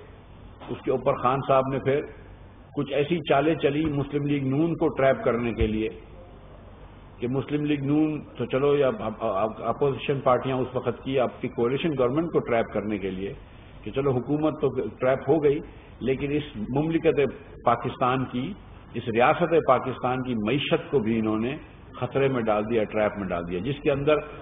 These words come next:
आप पहले जाके आईएमएफ़ से मुख्तलिफ मुआहदे करके आए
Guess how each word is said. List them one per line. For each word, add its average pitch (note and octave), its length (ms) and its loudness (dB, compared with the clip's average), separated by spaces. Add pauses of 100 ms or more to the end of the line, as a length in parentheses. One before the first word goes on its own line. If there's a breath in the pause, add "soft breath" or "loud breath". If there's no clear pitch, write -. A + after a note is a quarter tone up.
(180)
आप C3 160 0
पहले C#3+ 320 2
जाके C3+ 300 2
आईएमएफ़ B2+ 380 0
से - 140 -4
मुख्तलिफ C3 540 -2
मुआहदे A#2 340 2
करके E3 300 0
आए C#3+ 140 2